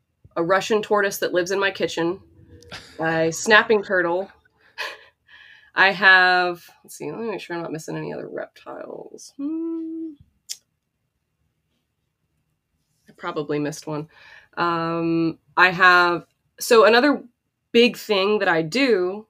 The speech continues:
that's a, that's a really big part of how I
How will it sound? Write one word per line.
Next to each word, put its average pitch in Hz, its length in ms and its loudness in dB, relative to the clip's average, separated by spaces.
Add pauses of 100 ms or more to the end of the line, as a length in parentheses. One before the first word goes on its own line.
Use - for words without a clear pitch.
that's 175 180 -6
a, 165 240 -2
that's 151 200 -10
a 156 120 -4
really 175 280 -6
big 170 200 -4
part 156 340 -4
of 151 440 -6 (1500)
how 233 440 4
I 185 640 0